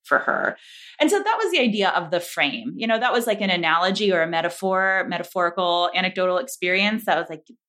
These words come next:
it resonated with me about how what we put in our line of sight can help motivate us, can sustain our, our choices that we need to make.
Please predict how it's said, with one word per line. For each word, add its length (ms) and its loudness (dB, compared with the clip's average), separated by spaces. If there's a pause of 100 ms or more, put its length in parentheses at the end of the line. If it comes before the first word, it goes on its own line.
(120)
it 160 -4
resonated 500 2
with 160 -4
me 200 -2
about 260 2
how 400 0 (300)
what 140 2
we 180 0
put 260 -2
in 100 0
our 120 2
line 240 0
of 80 -8
sight 460 0 (340)
can 180 2
help 320 0
motivate 460 0
us, 240 -4
can 160 -2
sustain 500 -6
our, 320 0
our 80 -6
choices 440 -10
that 100 -8
we 80 -12
need 200 -10
to 100 -18
make. 300 -12